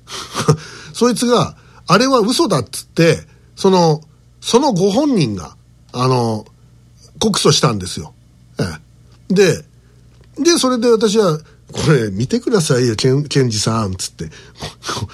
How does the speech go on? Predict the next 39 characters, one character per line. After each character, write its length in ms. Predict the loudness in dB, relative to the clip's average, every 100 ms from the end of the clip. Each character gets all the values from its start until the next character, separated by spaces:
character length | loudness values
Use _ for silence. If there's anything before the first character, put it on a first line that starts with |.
| -14 -16 -10
「こ 260 | -4 0
ん 160 | 2 2
な 200 | 2 0
あ 40 |
る 120 | 2 2
ん 100 | 0
す 180 | -2
よ」 160 | -2 -4
つ 80 | -8
っ 40 | -10
て、 80 |
「こ 120 | 0 2
れ 100 | 2
が、 120 | -2 -4 0
で、 80 |
あ 60 | 0
と 120 | 0
こ 180 | 0 0
れ 120 | 2
が 200 | 0 -2 -6 -20 -14
通 240 | -2 0 0
信 280 | 0 -2 -2
記 140 | 0
録 220 | 0 0
っ 40 | -4
す 220 | -4 -6
よ。 200 | -6 -10 -16 -20 -20 -12 -4
こ 100 | 0
れ、 280 | 0 -4 -10 -20 -20 -20 _
ど 100 | -2
う 240 | 2 2 2
思 200 | 2 2
い 60 |
ま 160 | 0 -4
す？」 260 | -6 -8 -8 -12 -18 -18 -6
で、 360 | -2 0 0 -6 -14 -20 -20 -20 -20 -14 -4
で、 100 | -2
「こ 180 | 0 2
れ、 180 | 2